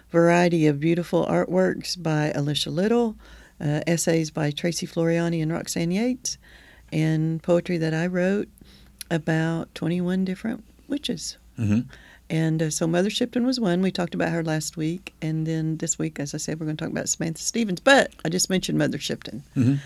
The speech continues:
Speaker 2: Yeah.
Speaker 1: need, we need
Speaker 2: Mm-hmm.
Speaker 1: to, we need
Speaker 2: We,
Speaker 1: to get
Speaker 2: you,
Speaker 1: something.
Speaker 2: you had something you were wanting to include that we had
Speaker 1: <laughs>
Speaker 2: omitted.
Speaker 1: Yeah.
Speaker 2: That's quite interesting.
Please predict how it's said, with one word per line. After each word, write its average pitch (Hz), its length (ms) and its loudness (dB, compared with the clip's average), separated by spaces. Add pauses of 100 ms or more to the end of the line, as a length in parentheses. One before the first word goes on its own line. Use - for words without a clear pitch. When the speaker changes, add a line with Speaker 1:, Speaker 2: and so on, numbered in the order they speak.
Speaker 2:
Yeah. 127 160 6
Speaker 1:
need, - 160 4
we 202 140 6
need 226 140 8
Speaker 2:
Mm-hmm. 175 240 0
Speaker 1:
to, 156 60 2
we 196 100 6
need 202 100 2
Speaker 2:
We, 185 80 4
Speaker 1:
to 185 60 4
get 202 160 8
Speaker 2:
you, - 60 2
Speaker 1:
something. 208 240 8
Speaker 2:
you 135 140 8
had 120 120 10
something 135 320 6
you 123 80 10
were 123 80 10
wanting 120 300 8
to 120 100 0
include 120 380 8
that 117 80 10
we 110 160 6
had 107 120 8
Speaker 1:
<laughs> 98 80 6
Speaker 2:
omitted. 101 480 6
Speaker 1:
Yeah. - 220 4
Speaker 2:
That's 117 220 8
quite 131 340 6
interesting. - 480 2